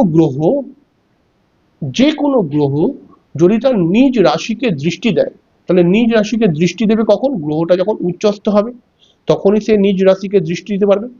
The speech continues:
মানে কোথায় সে নিচ হয়, সেই রাশিটার মধ্যে যদি দেখে, তাহলে পারে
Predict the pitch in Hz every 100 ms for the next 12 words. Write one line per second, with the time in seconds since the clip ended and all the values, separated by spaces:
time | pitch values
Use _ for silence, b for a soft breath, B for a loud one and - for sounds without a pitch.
0 | - 151 147 160 190 196 196 180 220 254
1 | 220 175 180 160 190 175 175 175 170 165
2 | 156 151 254 285 b b b _ - 170
3 | 240 202 165